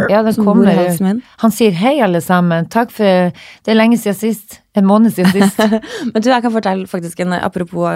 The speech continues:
Speaker 2: apropos Mandal.
Speaker 1: Ja.
Speaker 2: Eh, altså, jeg og Magnus var jo litt sånn urutinert på det, for vi tenkte bare sånn, «Ja, men herregud, det ordner seg jo alltid å oppdrive et hotell», men vi hadde jo ikke tenkt på at det finnes bare to hotell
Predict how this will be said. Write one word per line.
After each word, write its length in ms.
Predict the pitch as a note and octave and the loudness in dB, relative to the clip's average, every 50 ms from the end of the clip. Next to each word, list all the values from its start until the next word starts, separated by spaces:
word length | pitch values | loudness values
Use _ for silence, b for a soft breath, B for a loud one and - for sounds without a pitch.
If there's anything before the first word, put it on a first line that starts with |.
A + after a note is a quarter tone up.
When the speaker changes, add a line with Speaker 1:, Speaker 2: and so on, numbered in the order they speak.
| - | -6
Speaker 2:
apropos 400 | - F#3+ F#3 - F3 E3+ - E3+ | -6 -8 -8 -10 -10 -10 -8 -6
Mandal. 400 | F3+ F3+ E3+ D#3 D3 D3+ D#3+ F#3 - _ - | -4 -4 -4 -4 -4 -6 -6 -8 -10 _ -4
Speaker 1:
Ja. 180 | D#3+ D#3+ F3 F3+ F#3 - _ _ _ _ _ _ _ _ _ B B B B B B B B B B | -2 -2 -2 -4 -6 -12 _ _ _ _ _ _ _ _ _ B B B B B B B B B B
Speaker 2:
Eh, 360 | B G3 G3+ G3 G3 G3+ G3 G3 - | B -8 -6 -4 -4 -4 -6 -6 -8
altså, 220 | - G#3 - A3+ G#3 | -10 -10 -8 -8 -8
jeg 120 | - - | -4 -4
og 120 | G#3+ G#3+ G#3 | -2 -2 -2
Magnus 240 | F#3 F3+ F#3 G3 G#3 | -4 -4 -6 -4 -4
var 140 | F#3+ F3+ E3+ | -4 -4 -2
jo 60 | F3+ F#3 | -2 -4
litt 140 | F#3 - - | -6 -6 -6
sånn 120 | F3 F3 | -6 -4
urutinert 480 | - G3 E3+ D#3+ - - E3 D#3 D3+ - | -2 -2 -2 -2 -4 -6 -6 -6 -6 -4
på 80 | - | -4
det, 100 | F#3+ B3 B3+ | -2 -2 -2
for 80 | A3+ G3+ | -4 -4
vi 140 | F#3+ G3+ G3+ G3 | -2 -2 -2 -2
tenkte 320 | G3 - F#3+ F3+ F3+ - - | -4 -6 -6 -6 -8 -8 -6
bare 160 | F#3 E3+ E3 E3 | -6 -4 -4 -4
sånn, 340 | E3+ E3 D#3+ D#3+ D#3+ D#3+ D#3+ D#3+ b b b b b b | -2 -2 -2 -2 -2 -4 -4 -6 b b b b b b
«Ja, 80 | - | -4
men 80 | F#3+ G3 | -2 0
herregud, 320 | F#3+ F3+ E3+ E3 F3 F3 | 0 0 -2 -4 -6 -6
det 120 | E3+ F#3+ F#3+ | -2 -2 0
ordner 280 | F#3+ F#3 F3 E3+ D#3+ | 0 0 0 -2 -4
seg 140 | - F3+ E3+ | -4 -4 -4
jo 60 | E3+ E3 | -4 -4
alltid 300 | D#3+ - - E3+ E3 E3 E3 | -6 -6 -6 -6 -4 -4 -4
å 40 | E3 E3 F3 - | -4 -6 -8 -8
oppdrive 320 | - F3+ - - F3+ F3 E3 | -10 -12 -10 -8 -6 -6 -4
et 80 | E3+ | -4
hotell», 240 | F#3 - - D4 D4 A#3 | -6 -6 -4 -2 0 0
men 120 | G#3 G3 | 2 2
vi 60 | G3+ G#3 | 2 2
hadde 80 | F3+ F3 | 0 -2
jo 60 | - | -4
ikke 100 | G#3 - | -6 -6
tenkt 200 | G3+ F3 E3+ - | -6 -6 -6 -8
på 80 | - F3+ | -10 -12
at 60 | - | -10
det 60 | F#3 - | -8 -8
finnes 180 | F3+ E3+ - - | -8 -8 -8 -6
bare 220 | - F3+ F3 F3 | -4 -4 -4 -4
to 140 | - - E3+ E3+ | -4 -6 -8 -8
hotell 240 | E3+ - F3+ F#3 | -6 -2 -2 -2